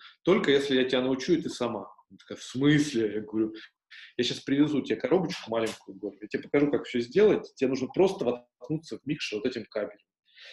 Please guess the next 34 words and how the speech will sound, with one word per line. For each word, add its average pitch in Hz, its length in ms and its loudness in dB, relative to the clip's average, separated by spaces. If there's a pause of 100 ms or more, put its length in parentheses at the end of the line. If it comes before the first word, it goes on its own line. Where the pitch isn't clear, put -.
(560)
Она 131 260 0
такая 120 440 0
там, 113 80 -6 (420)
такая - 220 -8
вся - 240 -2
нанервничалась, 131 840 0
такая, 131 240 0
говорит: 120 180 -2 (260)
"Я, 185 120 4
я, 175 160 2
я, 175 180 4
я 165 340 2
не 190 80 -4
знаю", 160 300 2
говорит, 123 260 -2
"я", 156 160 2
говорит, 147 360 0
"посидею 160 760 4
и", 160 80 -2
говорит, 127 260 -4
"наверное, 143 320 2
там 120 200 -6
вот 127 180 -2
что-то - 280 -14
со 131 100 -2
мной 123 160 -2
будет". 107 300 -8 (360)
Я 104 60 -20
говорю: 107 100 -10
"Спокойно", 120 500 -4
говорю, - 240 -14
"просто 160 260 -2
приедь 156 480 -2
и 139 220 -6